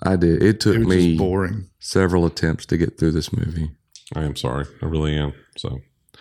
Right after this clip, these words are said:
Speaker 3: I will say one last thing is just how it ends. They, they go and, uh, assassinate Bob Blair.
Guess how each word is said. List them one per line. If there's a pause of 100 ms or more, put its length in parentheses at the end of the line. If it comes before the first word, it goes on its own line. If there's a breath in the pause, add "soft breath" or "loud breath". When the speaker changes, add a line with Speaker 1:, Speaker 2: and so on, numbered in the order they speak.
(120 soft breath)
Speaker 3:
I
will
say
one
last
thing
is
just
how
it
ends.
They,
they
go
and,
uh,
assassinate (560 loud breath)
Bob
Blair.